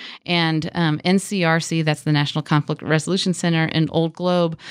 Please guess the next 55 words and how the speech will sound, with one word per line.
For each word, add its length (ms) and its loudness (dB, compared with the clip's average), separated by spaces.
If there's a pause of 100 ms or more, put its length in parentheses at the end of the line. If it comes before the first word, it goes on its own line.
(140)
brought 160 2
her 80 2
to 100 -6
town 240 2
for 160 0
a 180 0
single 380 0
performance 580 -2
of 320 -2
the 120 0
piece 240 0
that 100 -6
she's 220 2
developing 560 0
right 200 -2
now, 300 0
which 180 0
is 140 -6
about 400 0
the 80 -6
school 320 2
to 80 0
prison 340 0
pipeline. 680 0 (460)
And 320 0
I 120 0
was 120 0
able 220 0
to 80 -2
go 160 2
to 100 2
the 380 0
performance. 840 0
Um, 380 2
it 120 2
was 160 0
amazing. 640 2 (380)
And, 540 0
um, 340 0
we're 160 -2
really 240 2
hopeful 380 -2
that 140 -2
she'll 200 0
come 260 0
back 260 0
to 80 -4
San 300 0
Diego 340 2
when 120 0
she's 180 -4
got 300 -4
the 120 0
full 300 0
piece 480 0